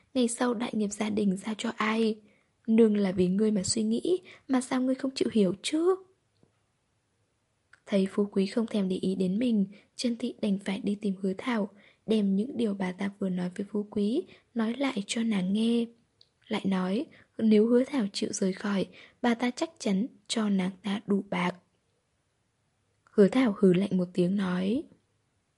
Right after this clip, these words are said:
Nương, "Ngài tính cũng quá khôn ngoan rồi đó. Ngài đừng quên, toàn bộ đồ quý giá và một trăm mẫu ruộng này là hoàng thượng ban cho ta. Nếu hoàng thượng biết các ngươi chiếm đoạt của ta, chắc chắn sẽ trị tội các ngươi. Ngài tưởng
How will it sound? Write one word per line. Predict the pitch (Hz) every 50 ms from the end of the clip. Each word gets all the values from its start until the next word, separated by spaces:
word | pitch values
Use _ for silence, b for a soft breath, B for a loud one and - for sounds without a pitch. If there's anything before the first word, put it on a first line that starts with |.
| _ _ _ _ _ _ _ _ _
Nương, | 214 214 214 214 220 226 226 196 190 B B B B B B -
"Ngài | 262 247
tính | 233 - - 226 220 233
cũng | 226 - 294 -
quá | - 233 220
khôn | 226 - - 262
ngoan | 240 240 233 220 220
rồi | - - 190
đó. | 196 208 220 240 269 311 - b b b b b b _
Ngài | 269 254 233
đừng | 233 226 226 233
quên, | - 247 247 254 247 240 233 233 B B B B _ _
toàn | 247 233 214 214
bộ | 220 214 -
đồ | 190 208 196
quý | 202 - 202 202
giá | 202 - - 190 185 202 240 -
và | 254
một | 226 190 180 -
trăm | - 226 208 202 196
mẫu | 208 233
ruộng | - 277 269 269 202
này | 196 190 190 185 190 B B B B B -
là | 240 233
hoàng | 226 226 226 214 208 202
thượng | - 240 208 196 202 -
ban | - 208 208 208 208
cho | - 220 214
ta. | - 220 214 214 214 220 226 220 220 - _ _ _ _ _ _ _ _ _ _ _ _
Nếu | 202 196 190
hoàng | 226 269 262 233
thượng | - 208 -
biết | - 247 294 311 - _
các | - 277 277
ngươi | 247 220 202
chiếm | 208 - 196 190 226
đoạt | 262 254 254 -
của | - 180
ta, | 180 185 208 208 208 208 208 208 B B B B B _
chắc | - 330 _
chắn | - 269 226 226
sẽ | 247 247 -
trị | - - 269 - -
tội | 226 208
các | - - 262 262
ngươi. | 247 220 214 214 214 220 208 202 208 - - _ _ _ _ _ _ _
Ngài | - 214 202
tưởng | 202 - 208 202 190 175